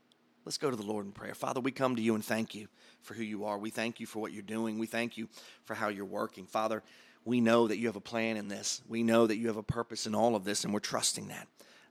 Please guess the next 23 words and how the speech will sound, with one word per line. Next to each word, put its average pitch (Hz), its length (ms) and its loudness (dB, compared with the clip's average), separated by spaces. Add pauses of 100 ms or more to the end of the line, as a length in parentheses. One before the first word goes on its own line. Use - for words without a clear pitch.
Guide 113 320 4
us 104 260 0 (160)
today. 104 360 -2
Lead 120 320 0
us 107 260 -4 (300)
today. 104 320 -2
Help 123 260 2
us 120 180 2
as 107 140 -6
we 120 100 -2
surrender 113 640 -2 (240)
to 120 140 -6
you. 113 320 4 (180)
May 117 200 4
all 131 260 8
that 117 180 0
we 113 140 -4
do 110 260 -2
be 104 140 -8
pleasing. 107 480 -4
God, 107 180 -2
we're 117 120 0
praying 127 440 4